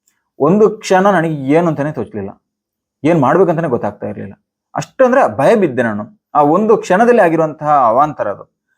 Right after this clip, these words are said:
ಎಷ್ಟು ಫಸ್ಟ್ ಮಾಡಿರುವಂತಹದ್ದು ನೆಟ್ ಆಫ್ ಮಾಡಿದೆ, ಬೇರೆ ಆಪ್ಷನ್ ಗೊತ್ತಿಲ್ಲ, ಏನ್ ಮಾಡ್ಬೇಕು ಅಂತ ಆ ಕ್ಷಣದಲ್ಲಿ ತೋಚ್ಲೇ ಇಲ್ಲ. ನೆಟ್ ಆಫ್ ಮಾಡಿದೆ. ನೆಟ್ ಆಫ್ ಮಾಡಿ ಫಸ್ಟ್ ಈ ಆ್ಯಪ್ ಅನ್ನ ಅನ್‌ಇನ್‌ಸ್ಟಾಲ್ ಮಾಡಿದೆ. ಬೇರೆ ಆಪ್ಷನ್ ಇರ್ಲಿಲ್ಲ ನನಗೆ, ಯಾಕಂದ್ರೆ ನನ್ನ ಮೊಬೈಲ್‌ಗೆ ಬರುವಂತಹ ಮೆಸೇಜಿಂಗ್ ಆ್ಯಪ್ ಅಲ್ಲಿ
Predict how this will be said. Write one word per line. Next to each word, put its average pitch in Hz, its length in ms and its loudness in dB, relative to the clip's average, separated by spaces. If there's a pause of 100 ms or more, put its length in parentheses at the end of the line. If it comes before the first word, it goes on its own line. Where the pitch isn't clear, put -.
(320)
ಎಷ್ಟು 123 280 -2
ಫಸ್ಟ್ - 360 -8
ಮಾಡಿರುವಂತಹದ್ದು 139 580 0
ನೆಟ್ 120 380 -6
ಆಫ್ 110 180 -2
ಮಾಡಿದೆ, 98 360 -12 (640)
ಬೇರೆ 202 140 4
ಆಪ್ಷನ್ 190 440 0
ಗೊತ್ತಿಲ್ಲ, 165 280 0
ಏನ್ 160 160 0
ಮಾಡ್ಬೇಕು 190 300 2
ಅಂತ 202 120 -4
ಆ 160 120 2
ಕ್ಷಣದಲ್ಲಿ 190 480 -2
ತೋಚ್ಲೇ 147 500 -6
ಇಲ್ಲ. 110 140 0 (480)
ನೆಟ್ 135 200 0
ಆಫ್ 139 180 0
ಮಾಡಿದೆ. 101 480 -6
ನೆಟ್ 147 200 -2
ಆಫ್ 190 160 2
ಮಾಡಿ 139 340 0
ಫಸ್ಟ್ - 440 -6
ಈ 143 220 -2
ಆ್ಯಪ್ 135 360 0
ಅನ್ನ 127 160 0 (440)
ಅನ್‌ಇನ್‌ಸ್ಟಾಲ್ 127 320 -6
ಮಾಡಿದೆ. 98 400 -8 (320)
ಬೇರೆ 175 140 4
ಆಪ್ಷನ್ 170 280 0
ಇರ್ಲಿಲ್ಲ 139 260 -2
ನನಗೆ, 104 220 -4
ಯಾಕಂದ್ರೆ 147 680 -4 (140)
ನನ್ನ 170 320 0 (600)
ಮೊಬೈಲ್‌ಗೆ 170 380 4
ಬರುವಂತಹ 160 460 2
ಮೆಸೇಜಿಂಗ್ 165 580 -2
ಆ್ಯಪ್ 123 280 0
ಅಲ್ಲಿ 107 360 -8